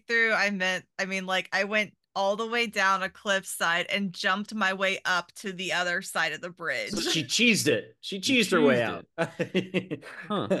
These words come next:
Speaker 1: I
Speaker 3: Well,
Speaker 1: just,
Speaker 3: yeah, I'll
Speaker 1: I
Speaker 3: just have to
Speaker 1: didn't
Speaker 3: see
Speaker 1: feel
Speaker 3: what
Speaker 1: like
Speaker 3: happens.
Speaker 1: messing with them, so. <laughs>
Speaker 3: I might still rewind time if that ends up causing some type of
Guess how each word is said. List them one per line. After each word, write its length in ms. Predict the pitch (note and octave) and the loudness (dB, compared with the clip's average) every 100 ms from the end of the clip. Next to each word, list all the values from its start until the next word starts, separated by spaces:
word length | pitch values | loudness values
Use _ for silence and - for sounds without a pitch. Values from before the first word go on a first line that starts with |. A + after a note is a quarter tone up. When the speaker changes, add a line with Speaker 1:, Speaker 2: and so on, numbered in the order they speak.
| C3+ | -2
Speaker 1:
I 80 | - D#3 | -4 2
Speaker 3:
Well, 220 | E3 E3+ | 4 4
Speaker 1:
just, 100 | D#3 | 2
Speaker 3:
yeah, 200 | F#3 D#3+ | 2 4
I'll 60 | B2+ | 2
Speaker 1:
I 40 | |
Speaker 3:
just 120 | D3 | 0
have 100 | F3 | -2
to 40 | - | -4
Speaker 1:
didn't 100 | D3+ | -4
Speaker 3:
see 80 | E3+ | -2
Speaker 1:
feel 100 | C#3 | 0
Speaker 3:
what 80 | C3+ | 0
Speaker 1:
like 100 | D3 | -2
Speaker 3:
happens. 180 | G3 | -4
Speaker 1:
messing 140 | G#3+ F3+ | -6 -6
with 160 | E3+ | -6
them, 220 | - F#3 F#3+ | -6 -8 -8
so. 520 | - F3 F3 F#3+ C4 | -8 -4 -2 0 -2
<laughs> 520 | - _ _ _ - - | -6 _ _ _ -10 -4
Speaker 3:
I 100 | D3 | 0
might 260 | E3+ G#3+ | 2 0
still 240 | - G#3+ F#3+ | 0 2 4
rewind 480 | F3 C#3+ C#3+ C#3+ | 2 2 2 0
time 300 | C3+ C3 B2 | 0 0 0
if 120 | G#2+ A2 | -2 0
that 200 | A#2+ A2+ | 0 2
ends 180 | A#2 A#2 | -2 -4
up 120 | - | -4
causing 340 | A#2 A2+ A2 | -2 -2 -4
some 180 | G#2+ A2+ | -8 -6
type 240 | A2+ G#2+ | -4 -4
of 100 | G2 | -6